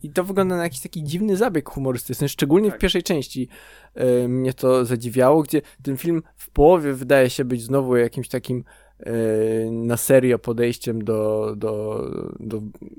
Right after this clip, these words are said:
Speaker 1: schorzenia,
Speaker 2: Mhm.
Speaker 1: e, uzależnienia
Speaker 2: Mhm.
Speaker 1: od seksu i masz jedną trzecią tych dygresji i jeszcze takie wymiany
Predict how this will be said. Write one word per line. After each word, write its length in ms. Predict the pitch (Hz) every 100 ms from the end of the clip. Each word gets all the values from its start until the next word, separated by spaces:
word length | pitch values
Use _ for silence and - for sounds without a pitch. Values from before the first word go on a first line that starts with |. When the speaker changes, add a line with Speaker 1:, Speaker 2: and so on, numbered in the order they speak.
| -
Speaker 1:
schorzenia, 600 | - 135 127 127 104 107
Speaker 2:
Mhm. 500 | 117 - 139 139 104
Speaker 1:
e, 40 |
uzależnienia 540 | - 113 113 110 117 113
Speaker 2:
Mhm. 120 | 107
Speaker 1:
od 100 | 107
seksu 480 | - 117 104 - 185 - - - _
i 280 | - 139 160
masz 540 | 165 165 156 - 127 139 139 131
jedną 380 | 147 165 156 143
trzecią 440 | - 160 160 147
tych 240 | 143 131 127 117
dygresji 760 | 131 131 139 143 - 147 143 - _
i 100 | 131
jeszcze 220 | 131 -
takie 460 | 143 131 139 135 131
wymiany 640 | 123 131 139 139 135 131